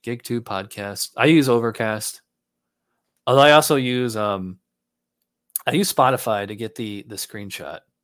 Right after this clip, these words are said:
All right. So we're going super long. Have a great day, everybody. And we will see you. I will see you on Monday night. All right.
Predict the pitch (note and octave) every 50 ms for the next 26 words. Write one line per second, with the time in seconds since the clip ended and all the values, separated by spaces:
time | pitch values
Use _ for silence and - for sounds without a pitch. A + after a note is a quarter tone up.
0 | _ _ _ _ _ _ _ _ _ - - - - - - _ _ _ _ -
1 | B2 B2 A2+ G2+ - _ - C3+ C3+ C3+ D3 C#3 C3+ C3 B2+ C3+ C#3+ D3 F3+ F3
2 | E3+ E3+ D#3+ - F#3+ F3 E3+ D#3 D#3 D3+ D3 C#3+ D#3 D#3+ D#3+ D#3+ D3+ D#3+ D3+ C#3
3 | C#3 D3 C#3+ D3 C#3+ C#3+ D3 D3 D3+ D3+ C#3+ F2+ G#2+ A2+ A#2 A#2+ B2+ B2+ B2+ B2
4 | A#2+ - - C3+ B2+ B2+ C3 B2 - C3 D3+ E3+ E3 D3+ C#3+ C3 - C3+ B2 A#2+
5 | B2 B2+ B2 B2+ C3 - - A#2 A#2+ A#2+ A#2+ B2 B2+ C3+ C3 D3+ E3 D#3+ - -
6 | _ _ _ _ _ _ _ _ _ _ _ _ _ _ _ _ _ _ _ _
7 | _ _ _ - - G#2 - C#3